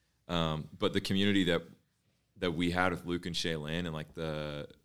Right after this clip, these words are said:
you know, the love for them that we had and the, the benefits of just, like, good community that we were enjoying with each other was like, I,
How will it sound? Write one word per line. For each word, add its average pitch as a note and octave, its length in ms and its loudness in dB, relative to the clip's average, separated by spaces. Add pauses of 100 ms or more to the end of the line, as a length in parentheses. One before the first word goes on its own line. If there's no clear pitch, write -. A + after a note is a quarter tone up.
(400)
you E2+ 120 -8
know, D#2 100 -4
the D#2 140 -6
love D#2+ 260 -2
for E2 140 -10
them D2+ 260 -6
that D#2+ 120 -6
we D#2+ 120 -6
had D#2+ 380 -4
and D2+ 200 -8
the, D#2 140 -8 (200)
the E2+ 80 -12
benefits E2+ 520 -4
of D#2 180 -6
just, E2 260 -4
like, D2 180 -8
good E2 200 -4
community D#2+ 480 -6
that D2 200 -6
we D2+ 440 -8
were D2+ 360 -6
enjoying D#2 420 -4
with D#2+ 140 -8
each F2 140 -6
other F2+ 200 0
was D#2+ 160 -2
like, D2 360 -6 (1400)
I, F2+ 340 0